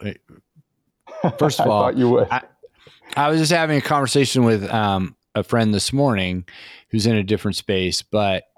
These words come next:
Speaker 1: you know, talking about the challenge of segmenting your list. And I'm talking about, you know, having three different lead magnets, each of which would be specific to a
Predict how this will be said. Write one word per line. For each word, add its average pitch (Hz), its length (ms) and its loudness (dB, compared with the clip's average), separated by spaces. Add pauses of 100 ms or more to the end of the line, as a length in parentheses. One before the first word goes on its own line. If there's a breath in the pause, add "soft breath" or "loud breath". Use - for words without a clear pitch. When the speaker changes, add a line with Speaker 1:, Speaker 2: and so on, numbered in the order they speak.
(120)
Speaker 1:
you 101 120 -2
know, 92 80 -4
talking 101 280 -2
about 92 220 -2
the 87 60 -12
challenge 104 440 -2
of 87 80 -8
segmenting 90 680 -6
your 85 140 -8
list. 127 440 0
And 92 180 -6
I'm 87 360 -6 (600)
talking 95 360 -4
about, 87 380 -4
you 92 100 -6
know, 87 100 -6
having 90 360 -4
three 101 320 -6
different 92 480 -4
lead 104 340 -4
magnets, 87 720 -6 (480 loud breath)
each 117 220 -2
of 98 140 -2
which 98 360 -2
would 95 140 -4
be 95 120 -4
specific 123 640 -2
to 107 200 0
a 90 100 -6